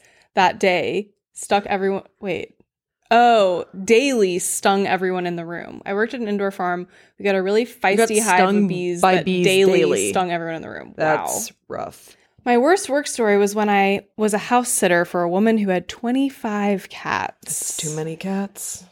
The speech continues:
Speaker 1: Being fired for not being sparkly enough working at a hardware store.
Speaker 2: Was it Home Depot? That might have just been them telling that you weren't gay.
Speaker 1: It could have been. Oh my gosh. Okay.
Speaker 2: Sparkly enough at a hardware store?
Speaker 1: I know. That's so ridiculous.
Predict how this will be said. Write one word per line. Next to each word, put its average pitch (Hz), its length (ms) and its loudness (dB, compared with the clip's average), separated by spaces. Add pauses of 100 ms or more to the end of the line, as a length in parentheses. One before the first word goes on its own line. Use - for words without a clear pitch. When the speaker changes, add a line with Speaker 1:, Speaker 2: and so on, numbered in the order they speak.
(120)
Speaker 1:
Being 269 280 6
fired 220 540 2
for 208 140 0
not 202 280 0
being 196 220 0
sparkly 254 720 0
enough 180 400 0
working 240 380 0
at 233 120 4
a 240 100 4
hardware 214 580 2
store. 76 440 -4
Speaker 2:
Was 165 140 -2
it 156 80 0
Home 160 260 0
Depot? 165 540 2 (120)
That 165 180 2
might 165 180 4
have 160 120 2
just 151 200 0
been 160 120 -2
them 156 140 0
telling 151 360 -4
that 104 100 -6
you 131 120 -6
weren't 139 220 -8
gay. 131 300 -6 (100)
Speaker 1:
It - 140 -10
could 185 180 -10
have 175 160 -10
been. 196 640 -6
Oh 208 60 -12
my 196 220 -10
gosh. - 500 -8 (640)
Okay. 202 420 4
Speaker 2:
Sparkly 202 460 2
enough 247 420 0
at 180 120 2
a 151 80 4
hardware 180 560 -2
store? 262 480 -2
Speaker 1:
I 220 120 4
know. 160 200 2
That's 196 240 0
so - 640 -6
ridiculous. - 920 -10